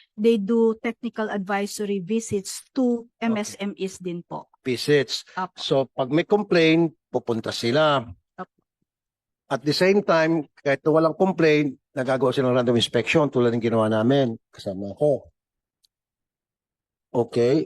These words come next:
Speaker 2: and twenty-four sila. Inutil po sila.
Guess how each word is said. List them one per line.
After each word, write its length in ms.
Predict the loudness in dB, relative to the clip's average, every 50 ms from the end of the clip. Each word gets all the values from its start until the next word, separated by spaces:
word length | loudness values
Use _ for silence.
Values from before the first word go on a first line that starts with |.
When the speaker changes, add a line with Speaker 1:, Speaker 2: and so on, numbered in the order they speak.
| 0
Speaker 2:
and 320 | -2 0 0 -2 -4 -8 _ _ _ _ _ -2
twenty-four 480 | -2 -2 -2 -2 -6 -6 -4 -4 -6
sila. 480 | -6 -4 -6 -4 -2 0 -2 -2 -2 -6 -12 -18 _ _ _ _ _ _ _ _ _ _ _ _ _ _ _ _ _ _ _ _ _ _ _ _ _ _ _ _ _ _ _ _ _ _ _ _ _ _ _ _ _ _ _ _ _ _ _
Inutil 400 | 2 2 4 4 2 0 -2 -6
po 120 | -4 -8 -8
sila. 280 | -6 -4 -6 -6 -6